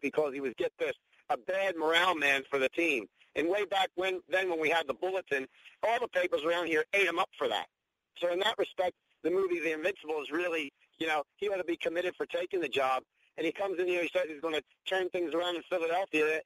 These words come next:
The first season, four and ten. The second season, five and nine, but they outscored their opponents. Third season, nine and seven, wild card loss to, to the Falcons with Barkowski, the Pol-, two Polish rifles going out against. We didn't have a place kicker. We had a guy that worked in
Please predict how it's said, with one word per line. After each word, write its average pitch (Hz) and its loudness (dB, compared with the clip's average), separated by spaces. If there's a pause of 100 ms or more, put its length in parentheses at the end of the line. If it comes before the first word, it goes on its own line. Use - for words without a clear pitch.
(320)
The 160 -10
first 202 -4
season, 175 0
four 180 2
and 165 -4
ten. 180 -2
The 165 -2 (100)
second 190 0
season, 151 -2
five 175 2
and 160 -6
nine, 170 0
but 175 -4
they 156 2
outscored 170 0
their 147 2
opponents. 170 0 (560)
Third 214 2 (100)
season, 180 2
nine 185 2
and 175 0 (100)
seven, 180 0 (420)
wild 185 2
card 175 2
loss 170 4 (120)
to, 151 4
to - -8
the 151 2
Falcons 175 4
with 143 2
Barkowski, 160 2
the 151 4
Pol-, 170 0 (160)
two 185 0
Polish 170 0
rifles 170 0
going 147 2
out 147 2
against. 147 -4 (240)
We 165 4
didn't 180 2
have 165 2
a - -10
place 180 -2
kicker. 143 -2
We 147 2
had 151 0
a 139 -6
guy 165 0
that 139 -2
worked 160 -2
in 135 -2